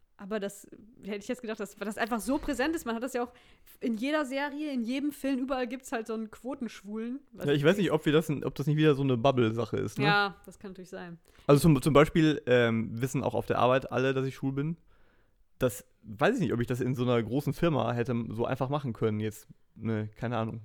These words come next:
Speaker 2: so eine riesen
Speaker 1: Es gibt ja auch Politiker, die das offen sagen können. Und,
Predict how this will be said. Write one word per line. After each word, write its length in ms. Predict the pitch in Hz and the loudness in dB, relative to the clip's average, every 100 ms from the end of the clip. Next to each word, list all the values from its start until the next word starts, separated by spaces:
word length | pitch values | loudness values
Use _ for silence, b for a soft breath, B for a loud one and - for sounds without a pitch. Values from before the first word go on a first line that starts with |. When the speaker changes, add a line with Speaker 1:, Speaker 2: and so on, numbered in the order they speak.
| 120 | -6
Speaker 2:
so 120 | 113 | -4
eine 100 | 113 | -2
riesen 220 | 113 123 | 0 0
Speaker 1:
Es 80 | 123 | 0
gibt 140 | 110 104 | 0 -2
ja 80 | |
auch 80 | 101 | -4
Politiker, 440 | 226 233 240 - 180 | -2 -4 -4 -8 -10
die 80 | 190 | -10
das 280 | 180 - - | -12 -14 -20
offen 220 | - 196 | -16 -14
sagen 220 | 185 185 | -12 -14
können. 240 | - 185 | -14 -16
Und, 100 | 180 | -12